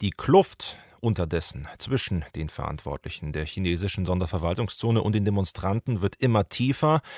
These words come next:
Und auch heute wurden die Proteste von Gewalt begleitet, wie Frank Eichmann beobachtet hat.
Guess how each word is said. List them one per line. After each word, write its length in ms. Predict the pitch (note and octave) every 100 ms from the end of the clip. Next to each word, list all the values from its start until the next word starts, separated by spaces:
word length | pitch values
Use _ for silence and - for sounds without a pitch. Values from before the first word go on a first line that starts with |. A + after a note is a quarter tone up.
| - - -
Und 120 | -
auch 140 | F#2 E2+
heute 320 | G2+ A2 A2
wurden 160 | G#2 G#2+
die 80 |
Proteste 540 | G2+ G2+ - G#2+ - F#2+
von 320 | - G2 F2 -
Gewalt 420 | A2+ F#2 G#2 -
begleitet, 680 | - - A1+ - - - -
wie 140 | F2 E2
Frank 360 | - F2+ F2
Eichmann 440 | G2+ F#2 - D2 C#2
beobachtet 440 | C#2+ - - -
hat. 200 | - -